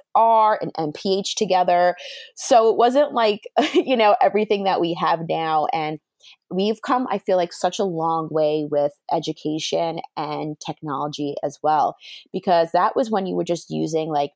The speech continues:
just the basic syringe. Um, and I don't think they were even, like, half units at that point. So yeah, mixing insulins together, <laughs> syringes, um,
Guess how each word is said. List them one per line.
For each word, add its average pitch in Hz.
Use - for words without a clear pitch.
just -
the 170
basic 156
syringe. 147
Um, 160
and 160
I 175
don't 269
think 277
they 185
were 175
even, 170
like, 139
half 175
units -
at -
that -
point. -
So 208
yeah, 247
mixing 226
insulins 233
together, 226
<laughs> -
syringes, 220
um, 175